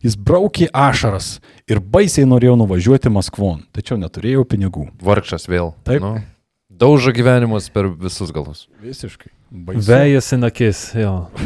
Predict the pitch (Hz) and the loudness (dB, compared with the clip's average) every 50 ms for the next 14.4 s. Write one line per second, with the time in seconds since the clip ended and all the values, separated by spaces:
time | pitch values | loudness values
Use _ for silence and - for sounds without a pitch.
0 | - - - 87 110 117 - - 113 104 101 98 92 - - - - - - - | -4 -4 -4 -4 -4 -4 -2 -2 -2 -2 -2 -4 -4 -8 -12 -14 -12 -12 -12 -12
1 | - - - - - - - _ _ - - - - - - - - - - - | -12 -14 -18 -20 -20 -20 -20 _ _ -20 -20 -20 -20 -20 -20 -20 -20 -20 -20 -18
2 | - - - 135 - - - - - - 117 _ _ - - _ _ _ _ _ | -16 -14 -14 -14 -16 -16 -18 -18 -18 -18 -20 _ _ -20 -20 _ _ _ _ _
3 | _ _ _ _ _ - - 143 131 - - 196 233 226 233 185 151 - - 147 | _ _ _ _ _ 2 2 2 4 6 4 4 4 6 4 4 4 4 4 2
4 | 170 190 165 - - - 110 120 147 170 196 - 214 196 - - - - 131 127 | 4 4 2 2 2 2 2 2 4 2 2 0 0 -2 -2 -2 -4 0 2 4
5 | 123 117 113 160 202 - - - - - 117 - - 160 180 156 120 107 101 107 | 4 4 4 2 0 2 2 -2 0 0 0 0 2 2 4 4 4 4 2 4
6 | 135 165 175 160 139 131 147 156 160 147 135 123 113 104 - - 151 175 180 - | 6 6 4 4 2 2 4 4 6 6 6 6 4 4 2 2 2 2 2 0
7 | - - 123 117 107 101 107 127 147 - - - 143 127 113 107 - - 104 - | 0 0 0 2 2 2 2 0 0 0 -2 -2 0 0 0 0 -2 -4 -2 -2
8 | 147 - - 135 120 113 110 107 104 98 - - - 104 101 - - 127 120 113 | -2 0 0 0 0 0 0 -2 -4 -6 -6 -6 -4 -4 -4 -2 -2 0 0 0
9 | 87 78 71 64 - - - - - - 104 107 123 151 151 120 101 117 135 156 | 0 -2 -8 -10 -12 -14 -14 -12 -6 -2 0 4 4 4 2 4 2 4 4 4
10 | 151 147 135 123 110 - - 123 139 156 143 135 123 104 - 117 123 135 135 143 | 4 4 2 2 0 0 2 4 6 6 6 6 4 4 6 6 6 6 4 2
11 | - - 104 95 - - 139 - - - 101 101 110 127 - 160 143 131 127 - | 0 -6 -6 -4 0 0 0 0 0 -2 -2 -2 -2 -2 0 0 0 0 2 2
12 | 120 110 101 95 92 101 107 117 110 95 - - 95 95 104 107 104 - - 92 | 2 2 2 0 -2 -2 0 0 -2 -4 -4 -4 -2 -2 0 -2 -2 -2 -4 -8
13 | 92 - 113 - - - 240 - - 117 107 110 - - 151 - - 170 - - | -6 -4 -6 -6 -4 -6 -8 -6 -4 -6 -6 -6 -6 -6 -6 -2 -2 -2 -2 -4
14 | - - 92 - - 78 67 | -6 -6 -8 -8 -8 -10 -12